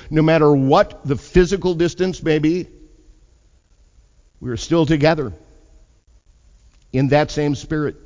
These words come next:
Or when the wind whips up on the road, crossing that eternal wasteland expanse that is gonna be between us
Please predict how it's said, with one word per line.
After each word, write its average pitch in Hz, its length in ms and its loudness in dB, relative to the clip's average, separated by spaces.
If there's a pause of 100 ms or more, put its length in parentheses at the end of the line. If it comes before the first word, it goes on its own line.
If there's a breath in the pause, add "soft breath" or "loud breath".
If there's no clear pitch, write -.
(1700)
Or 185 180 4
when 202 160 6
the 190 80 4
wind 214 260 6
whips 196 280 2
up 185 180 0
on 185 80 2
the 165 100 2
road, 165 460 4 (300 loud breath)
crossing 175 480 0
that 151 180 0
eternal 175 460 0
wasteland 160 640 0
expanse 165 640 -2
that 143 160 -4
is 120 140 -6
gonna 147 180 -4
be 151 180 -2
between 147 520 -4
us 160 320 -2